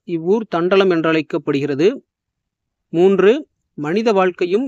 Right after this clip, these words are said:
இளங்கோ அடிகளும் முருகன் அல்லது அழகு, பெண்ணின் பெருமை, பொதுமை வேட்டல் ஆகிய நூல்களை திரு வி க இயற்றினார். அடுத்து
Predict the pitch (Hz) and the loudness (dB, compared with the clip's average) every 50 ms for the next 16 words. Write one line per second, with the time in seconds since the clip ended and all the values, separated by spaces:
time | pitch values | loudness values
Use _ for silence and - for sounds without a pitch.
0 | - - 165 170 190 214 214 202 208 202 185 170 160 151 170 165 175 196 247 254 | -6 -4 -4 -2 0 0 0 0 0 0 0 0 -2 -2 -2 -2 -2 -2 -4 -6
1 | - _ _ - 180 156 175 202 226 196 214 226 214 202 180 175 180 185 226 220 | -12 _ _ -12 -6 -2 -2 0 0 0 -2 0 0 2 2 2 2 2 2 2
2 | 170 170 180 185 - - 160 143 - _ _ _ - 165 170 185 190 208 208 185 | 2 2 0 -2 0 -2 -2 -2 -4 _ _ _ -8 -4 -2 0 0 0 0 -2
3 | - 165 165 175 175 175 190 240 247 - _ _ _ _ _ _ _ _ _ _ | -2 -2 0 0 2 2 0 0 -2 -6 _ _ _ _ _ _ _ _ _ _
4 | _ - 175 180 214 226 220 214 196 175 165 170 165 _ - 185 196 240 240 - | _ 0 0 2 2 4 4 4 4 4 2 0 -2 _ -2 -2 -2 -2 -4 -10
5 | _ _ _ _ _ _ - 147 160 180 180 175 185 175 170 175 190 202 190 175 | _ _ _ _ _ _ -12 -8 -6 -6 -2 0 0 2 2 4 2 2 2 2
6 | 175 202 240 220 - 190 196 208 196 196 170 - - 208 196 170 160 165 156 - | 0 0 0 0 0 0 0 2 2 0 0 0 0 0 0 2 0 0 -2 -2
7 | 165 151 143 127 120 - _ _ _ _ _ _ _ _ _ _ _ _ _ _ | -4 -4 -4 -4 -6 -8 _ _ _ _ _ _ _ _ _ _ _ _ _ _
8 | _ _ _ _ _ _ _ _ _ _ _ _ _ _ _ _ _ _ _ _ | _ _ _ _ _ _ _ _ _ _ _ _ _ _ _ _ _ _ _ _
9 | _ _ _ _ _ _ _ _ _ _ _ _ _ _ _ _ _ _ _ _ | _ _ _ _ _ _ _ _ _ _ _ _ _ _ _ _ _ _ _ _
10 | _ _ _ _ _ - 170 170 185 202 - _ - 208 | _ _ _ _ _ -6 -4 -2 -4 -4 -4 _ 0 0